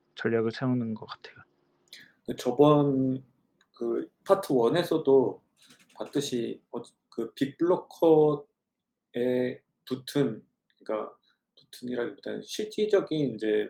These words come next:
Speaker 2: 몸체는 결국 그런, 그 기업들이었잖아요. 그래서 뭐 결제 기업, 뭐 거래소, 뭐 이런 이제 당시에 큰
Speaker 1: 채굴자.
Speaker 2: 파트를, 네, 그 파트를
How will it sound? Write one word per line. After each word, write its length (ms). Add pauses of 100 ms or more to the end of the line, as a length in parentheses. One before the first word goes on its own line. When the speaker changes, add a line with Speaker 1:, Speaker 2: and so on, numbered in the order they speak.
Speaker 2:
몸체는 800 (480)
결국 400 (140)
그런, 380 (120)
그 380
기업들이었잖아요. 1040 (500)
그래서 280 (160)
뭐 100
결제 460
기업, 460
뭐 160
거래소, 760 (640)
뭐 360 (440)
이런 380 (140)
이제 300
당시에 640 (400)
큰 0
Speaker 1:
채굴자. 400
Speaker 2:
파트를, 440 (200)
네, 200 (1300)
그 200 (360)
파트를 960